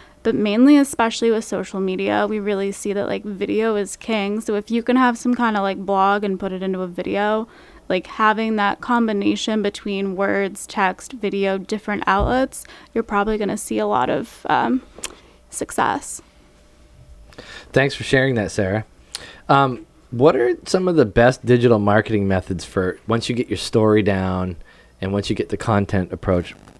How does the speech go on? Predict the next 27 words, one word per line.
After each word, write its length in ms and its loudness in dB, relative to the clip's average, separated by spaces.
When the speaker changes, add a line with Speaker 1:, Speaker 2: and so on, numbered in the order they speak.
Speaker 2:
Just 200 0
tell 220 -4
me, 60 6
like, 260 2
like, 180 2
what 240 4
are 100 4
the 340 2
typical, 400 -2
what's 140 4
your 100 -2
typical 400 0
distribution 800 -2
of, 140 -2
like, 220 -4
I 100 -4
have 180 2
my 120 -2
campaign 520 0
designed, 720 4
this 240 -4
is 120 -4
what 120 -2
I'm 100 -6
trying 200 -10
to 60 -10
promote. 680 -4